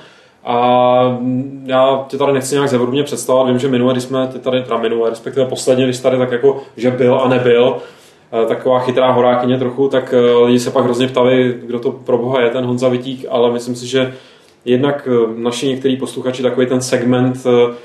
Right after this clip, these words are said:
ta cílovka X level, tak tě mu-, si tě bude pamatovat, eh, když ne přímo z levelu z časopisu, tak z Level T V a z takových akcí. A teďka aktuálně by tě lidi na Games mohli s-,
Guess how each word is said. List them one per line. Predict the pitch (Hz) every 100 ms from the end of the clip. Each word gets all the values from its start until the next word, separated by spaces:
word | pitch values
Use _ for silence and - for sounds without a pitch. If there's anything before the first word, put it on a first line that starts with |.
| -
ta | -
cílovka | 123 - 131 123 - 131 127 123 123
X | 147 143 -
level, | 135 123 127 131
tak | 127
tě | - 131
mu-, | 127 131 -
si | -
tě | 135
bude | 127 127
pamatovat, | 123 120 117 127 123 127
eh, | 117 113
když | 120 -
ne | 135
přímo | 131 127 123
z |
levelu | 123 127
z | 127
časopisu, | 120 135 123 135
tak | 135 131 - - - _
z | 110
Level | 120 139
T | 151
V | 123 120 123
a | 135
z | -
takových | - 135 139 - -
akcí. | - - 147 151 -
A | 131 123 123 123 - - - _ _
teďka | - 131 - 156
aktuálně | - 143 135 139
by | 131
tě | 131 135
lidi | 131 131
na | 123
Games | 131 127 127
mohli | 117 117 127 127
s-, | 123 - -